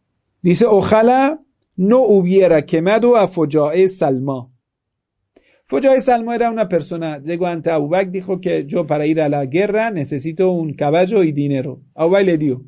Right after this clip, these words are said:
la espada, dinero, caballo. Con un grupo de los musulmanes se fue, entonces empezó a atacar a las caravanas. Se convirtió como un pirata, atacando a los musulmanes y no musulmanes y masacraba a todo el mundo.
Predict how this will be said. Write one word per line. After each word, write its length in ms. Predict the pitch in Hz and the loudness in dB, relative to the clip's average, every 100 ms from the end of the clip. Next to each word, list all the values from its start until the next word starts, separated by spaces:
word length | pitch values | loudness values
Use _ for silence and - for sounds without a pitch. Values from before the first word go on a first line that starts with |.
| _ | _
la 140 | 147 139 | -6 -6
espada, 440 | 127 180 180 151 | -4 -2 0 0
dinero, 460 | 135 139 156 147 147 _ | -2 -6 -4 -6 -8 _
caballo. 580 | - 135 151 156 143 - _ _ _ _ _ - | -10 -2 -2 -2 -8 -14 _ _ _ _ _ 0
Con 200 | 170 180 | 2 2
un 120 | 180 | 4
grupo 320 | 165 151 160 | 2 2 0
de 120 | 147 | 2
los 120 | 147 143 | 2 0
musulmanes 540 | 139 151 165 190 185 | -4 -4 -2 -2 -2
se 140 | 151 | -4
fue, 500 | 139 214 233 247 277 _ | -4 0 2 2 0 _
entonces 320 | - 143 185 170 | -10 -2 -2 -2
empezó 360 | 156 151 208 | -4 -2 0
a 220 | 233 233 233 | 0 -2 -6
atacar 600 | - 147 139 175 147 143 | -6 -4 -2 -2 -2 -6
a 400 | 160 147 143 139 _ _ _ _ | -8 -6 -6 -10 _ _ _ _
las 320 | 131 143 143 | -2 -2 -2
caravanas. 1200 | - 151 135 135 147 185 180 170 165 165 156 - _ _ _ _ | -4 -4 -2 -2 -2 -2 -4 -4 -6 -8 -12 -18 _ _ _ _
Se 180 | - 185 | -4 0
convirtió 360 | 214 214 247 | 0 2 0
como 200 | 262 254 | 2 2
un 120 | 247 202 | 0 -2
pirata, 520 | 208 185 135 123 104 _ _ | 0 0 0 -8 -18 _ _
atacando 520 | 139 160 151 185 165 | -8 -6 -2 -2 0
a 40 | 147 | -2
los 140 | 139 | -2
musulmanes 760 | 143 143 151 160 202 233 240 | -4 -6 -6 -4 -4 -4 -6
y 80 | 180 | -6
no 160 | 156 143 | -4 -4
musulmanes 640 | 139 - 135 160 202 185 | -4 -4 -6 -4 -4 -4
y 80 | 160 | -4
masacraba 580 | 147 143 160 143 190 160 | -4 -4 -4 -2 -2 -2
a 80 | 139 | -2
todo 120 | 160 | -4
el 80 | 139 | -4
mundo. 280 | 110 110 | -8 -14